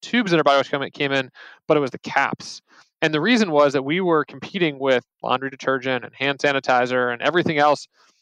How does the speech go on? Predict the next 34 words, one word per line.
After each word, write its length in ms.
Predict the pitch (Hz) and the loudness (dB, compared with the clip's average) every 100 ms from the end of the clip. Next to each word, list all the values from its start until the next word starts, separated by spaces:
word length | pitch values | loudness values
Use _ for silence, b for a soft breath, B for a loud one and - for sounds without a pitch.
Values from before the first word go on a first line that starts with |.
| _ _ _ | _ _ _
for, 140 | - | 0
like, 320 | 156 143 123 - | 4 4 2 -8
ca-, 140 | - - | -8 -8
and 100 | - | -4
so 60 | 151 | 2
all 60 | 160 | 2
of 20 | |
a 20 | |
sudden 120 | 165 | 2
I'm 20 | 170 | 0
like, 160 | 135 | -2
"Oh 160 | - 147 | -4 -2
my 100 | 135 | 0
gosh, 300 | 151 135 - | 0 0 -2
we're 120 | 147 | 0
literally 280 | 151 196 165 | 2 4 2
sitting 320 | - 190 170 | 2 0 2
on, 180 | 135 131 | 0 0
like, 320 | 131 123 - _ _ _ _ - | -2 -2 -6 _ _ _ _ -12
huge 360 | - 214 208 | -2 0 0
amounts 320 | 165 170 165 | 2 2 2
of 40 | 139 | 2
body 260 | 151 165 | 4 4
wash 440 | 143 123 127 - - | 2 0 -2 -6 -2
that 120 | 170 | 2
we've, 140 | 170 160 | 2 2
like, 160 | 139 | 2
fired 240 | - 180 175 | 4 4 4
the 60 | |
jets 120 | 170 170 | 0 -2
up 100 | 139 | 0
for, 200 | 147 139 | 2 2
and, 100 | 139 | 2
like, 200 | 139 | -2